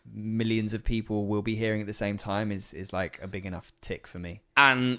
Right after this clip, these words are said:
Speaker 2: without blowing smoke up your a-hole, that's been a hell of a lot of songs.
Speaker 1: <laughs> It's, it's been a few, ho-, hopefully a few more to come. So yeah, it's, I can't complain. I've been very, very lucky.
Speaker 2: What is next? What's the plan? What's the thing?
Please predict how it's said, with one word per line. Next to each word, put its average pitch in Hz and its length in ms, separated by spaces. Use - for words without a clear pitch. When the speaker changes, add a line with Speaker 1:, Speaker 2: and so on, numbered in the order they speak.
Speaker 2:
without 127 600
blowing 117 320
smoke 110 460
up 107 240
your 101 320
a-hole, 98 480
that's 113 220
been 110 120
a 98 60
hell 98 160
of 95 100
a - 20
lot 76 140
of - 80
songs. 82 240
Speaker 1:
<laughs> - 100
It's, - 220
it's 185 200
been 415 180
a - 40
few, 240 580
ho-, 156 280
hopefully 165 400
a 151 60
few 165 180
more 143 160
to 135 100
come. 160 380
So 131 260
yeah, 127 380
it's, 113 480
I 120 60
can't 127 260
complain. 107 340
I've 101 140
been 101 160
very, 101 240
very 92 240
lucky. 90 260
Speaker 2:
What 147 300
is 127 100
next? 107 320
What's 131 160
the 127 60
plan? 104 460
What's 117 240
the 113 100
thing? 101 380